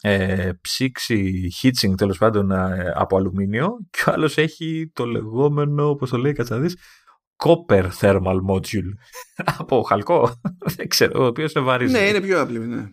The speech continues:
Speaker 2: Ναι, εντάξει. Και τι άλλο έχουμε από τα, από τα ψηλά; Ε, έχει αλλάξει το βασικό storage, τον βασικό Mac Pro. Ποιος νοιάζεται αυτή τη στιγμή,
Speaker 1: <laughs>
Speaker 2: τέλος πάντων.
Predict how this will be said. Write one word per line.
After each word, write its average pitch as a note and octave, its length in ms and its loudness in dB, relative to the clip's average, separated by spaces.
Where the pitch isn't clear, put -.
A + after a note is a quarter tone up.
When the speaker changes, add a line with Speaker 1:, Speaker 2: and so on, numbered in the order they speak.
Speaker 2:
Ναι, C3 140 -6
εντάξει. A2+ 480 -12
Και A3 120 6
τι F#3 120 2
άλλο E3+ 160 2
έχουμε C#3 320 2
από B2 160 0
τα, A2 760 0
από A2+ 180 -2
τα A2 80 -4
ψηλά; B2 520 -2
Ε, C3+ 220 -2
έχει D3 160 4
αλλάξει D#3+ 300 4
το C#3+ 80 4
βασικό B2 1300 0
storage, C3 420 2
τον G2 380 -4
βασικό B2+ 480 2
Mac A2+ 260 0
Pro. B2 220 2
Ποιος - 240 -10
νοιάζεται D4 480 -10
αυτή C#4 220 -10
τη - 60 -12
στιγμή, D#4 320 -10
Speaker 1:
<laughs> D#3 120 2
Speaker 2:
τέλος F#3+ 180 -4
πάντων. E3 480 -4